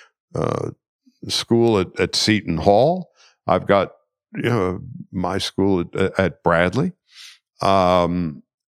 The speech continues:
and Robin is Robin. And so we were all, Bob was right of center. I was left of center. And Robin was the, uh,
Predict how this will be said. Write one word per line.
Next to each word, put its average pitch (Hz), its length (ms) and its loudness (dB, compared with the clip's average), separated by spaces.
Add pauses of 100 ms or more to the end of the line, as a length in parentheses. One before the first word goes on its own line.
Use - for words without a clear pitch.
and 87 640 0
Robin 85 560 0
is 80 240 -2
Robin. 78 600 0
And 113 260 0
so 135 140 2
we 160 220 4
were 311 220 2
all, 180 480 2 (320)
Bob 131 260 4
was 131 440 0 (680)
right 95 280 2
of 123 120 -2
center. 127 560 0
I 78 120 -8
was 78 240 -12
left 85 380 -6
of 113 100 -8
center. 120 460 -4 (560)
And 65 280 -10
Robin 120 580 0
was 80 500 -6
the, 71 400 -10
uh, 65 200 -16